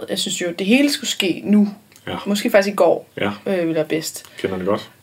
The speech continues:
Speaker 1: Øhm, alt det her med at åbne livsstilshuset, og, øh, og ligesom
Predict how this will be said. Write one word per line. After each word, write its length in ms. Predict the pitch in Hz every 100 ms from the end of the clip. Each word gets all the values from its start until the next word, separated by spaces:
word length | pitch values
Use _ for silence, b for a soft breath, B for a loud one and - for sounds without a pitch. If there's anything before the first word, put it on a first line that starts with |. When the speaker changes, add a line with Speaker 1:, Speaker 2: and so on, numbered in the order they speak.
| -
Speaker 1:
Øhm, 640 | 190 180 175 165 160 165 208
alt 200 | 196 -
det 80 |
her 60 | 208
med 80 | 196
at 40 | 190
åbne 240 | 202 208
livsstilshuset, 760 | 202 208 214 208 208 185 202 196
og, 500 | 190 175 170 175 170
øh, 180 | 170 165 - - - -
og 100 | 190
ligesom 440 | 185 185 190 185